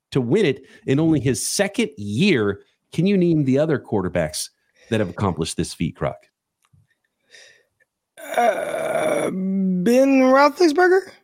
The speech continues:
Speaker 1: Boom, there we go. There's one.
Speaker 2: Okay, hold on. Okay. Second year. Oh, man. I might just be stuck at Ben
Speaker 1: I can start,
Speaker 2: Roethlisberger.
Speaker 1: I can start dropping some hints. Um, one of these guys is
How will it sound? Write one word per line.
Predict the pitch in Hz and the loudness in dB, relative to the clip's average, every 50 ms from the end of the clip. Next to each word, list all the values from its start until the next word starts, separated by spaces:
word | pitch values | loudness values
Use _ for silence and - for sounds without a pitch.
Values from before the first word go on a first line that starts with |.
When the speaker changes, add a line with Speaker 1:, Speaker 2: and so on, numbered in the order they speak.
| _ _ _ - | _ _ _ -4
Speaker 1:
Boom, | 98 139 202 247 226 190 | 0 0 2 2 2 2
there | 156 139 123 | 2 2 0
we | 127 135 | 0 0
go. | 143 226 233 214 | 0 0 2 2
There's | 185 175 160 147 | 2 2 2 0
one. | 139 226 220 175 123 104 - - _ _ _ _ - 147 170 | 0 0 0 0 0 -2 -4 -8 _ _ _ _ 2 4 4
Speaker 2:
Okay, | 190 180 170 - - - 330 349 359 359 320 247 | 4 4 4 2 2 4 6 6 6 6 6 4
hold | 202 170 180 190 202 214 233 | 4 4 4 4 4 4 4
on. | 262 294 330 320 294 220 151 175 196 | 6 6 6 6 4 4 4 4 2
Okay. | 208 196 - - 302 381 359 - - - - - - - - - - - - - - - - - - - - _ | 2 2 0 -2 -2 -2 -6 -10 -14 -16 -14 -12 -10 -10 -10 -10 -12 -14 -16 -18 -20 -20 -20 -20 -20 -20 -20 _
Second | - - - - - - 190 190 185 - - 170 - - - - | -14 -10 -8 -6 -6 -4 -4 -6 -6 -6 -8 -8 -10 -12 -10 -8
year. | 208 175 156 160 160 160 156 147 143 139 131 123 - - - - - - | -4 -2 0 0 0 0 0 0 -2 -2 -4 -6 -8 -12 -16 -20 -12 -6
Oh, | - 160 170 170 160 147 139 139 | -4 -2 0 2 2 2 2 2
man. | 139 147 160 165 165 156 147 147 156 - - - | 2 2 2 2 2 2 0 -2 -4 -8 -4 0
I | 147 | 2
might | 165 196 208 196 170 | 4 4 4 4 2
just | 160 165 156 | 0 0 0
be | 156 170 | 0 0
stuck | 151 - - 185 185 175 - | 0 2 0 0 0 0 0
at | 156 151 135 - - | 0 0 -2 -2 -2
Ben | 147 165 170 | 0 2 2
Speaker 1:
I | 156 | 2
can | 151 170 196 220 | 2 2 0 0
start, | 208 147 147 | 0 -2 -2
Speaker 2:
Roethlisberger. | 156 143 139 135 | 0 0 0 -2
Speaker 1:
I | 139 160 | -2 -4
can | - - | -6 -8
start | - 180 160 135 | -6 -4 -4 -2
dropping | 127 147 147 143 143 - 131 117 | 0 0 0 0 0 -2 -2 -2
some | - - 107 92 | -2 -2 -4 -4
hints. | 90 - - 143 117 87 - - - - - - - | -4 -4 -2 -2 -2 -2 -4 -8 -10 -10 -10 -6 -2
Um, | 117 117 110 110 107 104 101 | -2 0 0 0 0 0 0
one | 98 113 147 175 | 0 0 0 0
of | 190 170 | 0 0
these | 175 165 139 123 | 0 -2 -2 -2
guys | 123 143 131 127 127 123 110 120 | -2 0 0 0 0 0 0 0
is | 117 104 95 - | -2 -2 -2 -6